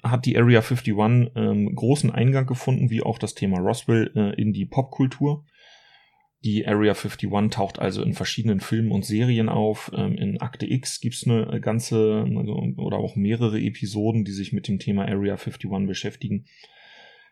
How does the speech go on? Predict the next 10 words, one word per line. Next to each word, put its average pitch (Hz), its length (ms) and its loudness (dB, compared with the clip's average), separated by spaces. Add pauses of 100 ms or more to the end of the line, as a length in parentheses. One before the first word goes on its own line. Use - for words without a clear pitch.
Im 107 480 2
Film 123 360 4
Independence 127 760 2
Day, 135 380 -2 (100)
äh, - 100 -6
taucht 120 320 0
die - 120 -2
Area 120 260 2
fifty-one 117 580 -4
auf 117 340 -2